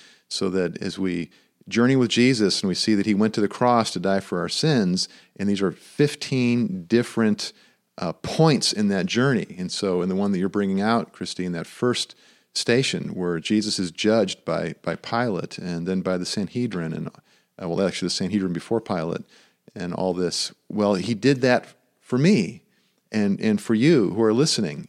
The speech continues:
Jesus experienced being judged and condemned, uh, for you. And he was judged and condemned unfairly, as we often experience. Now, sometimes we are, are, uh, in guilt because we've sinned and we need to be forgiven. And so he was judged for that too.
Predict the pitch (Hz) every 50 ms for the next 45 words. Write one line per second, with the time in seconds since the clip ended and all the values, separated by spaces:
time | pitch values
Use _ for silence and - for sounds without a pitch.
0 | - - - - 117 123 147 135 135 147 143 - - - - - - 120 - -
1 | - - 123 107 95 90 87 85 90 - - - - _ _ _ _ _ _ _
2 | _ _ - 107 104 104 104 92 107 127 131 120 95 73 71 87 92 - - -
3 | - - 101 92 - - 113 107 104 98 110 98 78 71 71 - 196 - - _
4 | _ _ _ _ _ _ _ _ _ _ - - 92 92 92 - - - - -
5 | 143 147 185 247 339 285 - - - - _ _ _ _ _ _ - - 104 101
6 | 98 98 98 - - - - - 110 113 113 117 120 113 - - - 123 120 120
7 | 110 117 123 113 - 127 120 110 120 123 120 - 120 131 135 - - 170 185 202
8 | 156 104 80 69 - - _ - 107 107 123 156 185 175 139 113 95 - - 85
9 | 82 - - - - 78 - - - - - - - _ - 80 78 - - 107
10 | 95 - 117 110 107 107 - - 98 101 107 107 104 - 104 104 101 101 101 -
11 | - - - - - _ _ _ - - 98 92 90 90 90 90 - - - -
12 | 92 90 95 101 101 95 107 110 117 117 - - 110 127 123 101 120 113 - -
13 | 170 175 170 127 110 98 101 110 110 104 104 104 101 - 117 110 143 175 - 110
14 | 90 76 - 92 90 - - 95 90 90 90 90 90 101 104 98 95 90 - -
15 | 110 110 113 110 - - 127 117 120 123 107 - - 175 180 143 101 - -